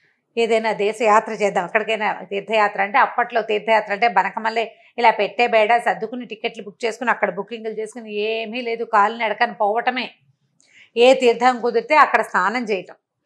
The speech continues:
ఏ దేవాలయం కనబడితే అక్కడ ద-, దర్శనం చేసుకోవటం, అన్నం ఎవరు పెడితే తింటాం. అప్పుడు ఏంటంటే, బ్రాహ్మణులకి బ్రాహ్మణులే భోజనం పెట్టేవాళ్ళు.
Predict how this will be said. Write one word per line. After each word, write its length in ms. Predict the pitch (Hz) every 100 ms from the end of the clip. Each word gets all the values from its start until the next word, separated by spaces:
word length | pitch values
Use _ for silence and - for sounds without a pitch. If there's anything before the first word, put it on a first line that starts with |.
| _ -
ఏ 160 | 220 240
దేవాలయం 560 | 233 233 233 233 220
కనబడితే 400 | 214 208 220 -
అక్కడ 320 | 302 220 214 190
ద-, 400 | 190 185 185 185
దర్శనం 400 | 190 240 240 226
చేసుకోవటం, 360 | 214 247 269
అన్నం 560 | 320 220 233 302 320 254
ఎవరు 360 | 226 233 262
పెడితే 440 | 262 247 247 311 349
తింటాం. 360 | 285 185 175 - _ _ _ _
అప్పుడు 240 | 233 247 254
ఏంటంటే, 400 | 285 277 247 269
బ్రాహ్మణులకి 800 | 180 190 190 214 247 226 220 277
బ్రాహ్మణులే 720 | 180 170 165 185 190 185 214
భోజనం 460 | 254 180 185 202 196
పెట్టేవాళ్ళు. 520 | 180 - 185 175